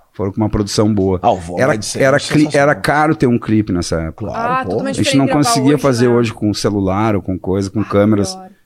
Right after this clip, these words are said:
Speaker 1: com câmera V H S,
Speaker 3: Aham.
Speaker 1: A gente tentava, mas não rolava o resultado, entendeu?
Speaker 3: Claro.
Speaker 1: Daí quando tu voa mais de cem, ah, tem uma produção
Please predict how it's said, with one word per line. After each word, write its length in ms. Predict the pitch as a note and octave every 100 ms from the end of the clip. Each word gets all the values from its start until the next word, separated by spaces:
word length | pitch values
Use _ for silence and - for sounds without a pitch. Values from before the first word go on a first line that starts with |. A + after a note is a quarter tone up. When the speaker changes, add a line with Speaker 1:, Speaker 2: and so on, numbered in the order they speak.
| _
Speaker 1:
com 140 | A2+
câmera 300 | G#2+ A2 A2+
V 120 | G#2 A2
H 200 | A2 G#2
S, 560 | G#2 A#2+ A#2 G2 G#2
Speaker 3:
Aham. 240 | F#2+ E2+ - _ _ _ _ -
Speaker 1:
A 120 | G2
gente 120 | F#2
tentava, 520 | C3 C#3 C3+ C#3+ D3 A#2+
mas 200 | G#2 F#2+
não 140 | G#2
rolava 380 | B2 A#2+ A#2+ C3
o 20 |
resultado, 540 | A2 G#2 - F#2 D#2
entendeu? 280 | C#2+ F#2 F2 -
Speaker 3:
Claro. 420 | - - - G2+
Speaker 1:
Daí 100 | A2+
quando 200 | C#3+ D3+
tu 280 | D#3 C3+ A#2+
voa 220 | G#2+ C#3+
mais 180 | D3 D3
de 100 | C3
cem, 640 | - - B2+ D3 C3+ G#2 - _ _ _ G#2
ah, 220 | G#2+ G#2
tem 240 | - A#2+
uma 180 | B2+ B2
produção 720 | A#2+ A#2+ - A2 A2+ A#2+ G#2+